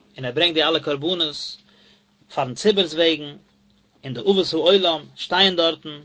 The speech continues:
אין דער לוויים, זינגען דארט, און פון דער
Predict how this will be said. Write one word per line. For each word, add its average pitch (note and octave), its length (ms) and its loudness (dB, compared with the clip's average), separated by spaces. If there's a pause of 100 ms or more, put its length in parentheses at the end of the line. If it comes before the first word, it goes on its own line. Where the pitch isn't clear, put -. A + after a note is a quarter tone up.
(260)
אין C#3 80 -10
דער C3 100 -4
לוויים, E3 600 0 (240)
זינגען F3+ 360 -4
דארט, E3 440 -4 (760)
און D3+ 100 -2
פון D#3+ 200 -8
דער D3+ 220 4